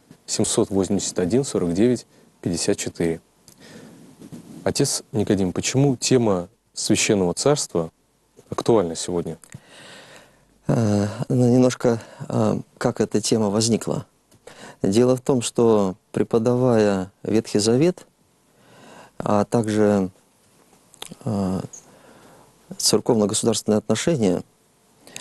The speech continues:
Speaker 2: э, и учась, э, задавался вопросом, а есть ли связь между современными событиями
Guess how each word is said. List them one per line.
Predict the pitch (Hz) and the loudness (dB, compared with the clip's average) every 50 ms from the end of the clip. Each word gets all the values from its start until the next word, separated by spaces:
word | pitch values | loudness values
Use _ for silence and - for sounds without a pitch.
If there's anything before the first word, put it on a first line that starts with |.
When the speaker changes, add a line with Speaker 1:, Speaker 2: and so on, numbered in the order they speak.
| - - _ - | -18 -16 _ -8
Speaker 2:
э, | - - - 98 98 98 95 92 92 92 92 - - - - | -4 -2 0 0 2 2 2 2 2 0 0 -2 -4 -6 -4
и | - - 107 107 | 0 2 2 4
учась, | 98 - 95 101 - - 147 147 - - - | 4 2 2 0 0 0 0 2 2 0 0
э, | - - - 101 98 95 | -2 -2 -2 -2 0 0
задавался | 95 101 104 110 120 120 117 113 - - | 2 2 2 2 2 2 0 0 0 0
вопросом, | 113 120 123 - - 98 - - - - - - - - _ _ - - - - - - _ _ _ _ - - _ | 0 0 0 0 -2 -4 -4 -4 -4 -6 -6 -8 -12 -20 _ _ -20 -20 -20 -20 -20 -20 _ _ _ _ -14 -10 _
а | - - 101 101 101 104 101 92 92 - - _ _ _ - - - | -2 0 2 2 2 2 2 0 -2 -4 -8 _ _ _ -20 -14 -8
есть | - - 98 107 151 175 - - | -4 -2 2 2 2 2 2 0
ли | 135 - | -2 0
связь | - 135 127 104 98 - - - - _ _ _ _ _ _ _ _ - | 2 2 2 2 2 -2 -4 -4 -8 _ _ _ _ _ _ _ _ 0
между | 107 113 113 110 113 107 | 2 2 2 2 0 0
современными | - - 117 123 127 127 131 123 113 110 104 104 | 0 0 2 2 4 4 4 4 2 2 2 0
событиями | 107 - 120 117 123 165 180 - - 110 101 95 95 - - - | 0 0 0 2 2 0 0 0 0 0 0 0 0 -2 -4 -8